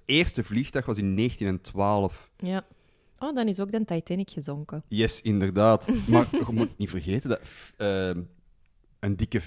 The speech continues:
Speaker 1: een dikke veertig jaar later waren er mensen in de ruimte, hè. Dat
Speaker 2: Ja.
Speaker 1: is, dat is waanzin, die ev-, allee, gewoon die evolutie.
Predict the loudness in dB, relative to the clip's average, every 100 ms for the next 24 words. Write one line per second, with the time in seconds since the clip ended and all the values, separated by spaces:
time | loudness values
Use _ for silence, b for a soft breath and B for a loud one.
0 | -4 -2 -2 -4 -6 -2 -2 -2 -4 -2
1 | 2 2 2 -2 -4 b b b b _
2 | 0 6 8 8 8 6 6 0 2 4
3 | 6 6 6 2 0 0 -2 _ _ _
4 | _ 2 4 4 2 0 0 -4 -10 -6
5 | 4 6 6 6 4 4 4 4 2 4
6 | 2 6 6 6 6 6 6 6 2 4
7 | 4 4 4 6 4 2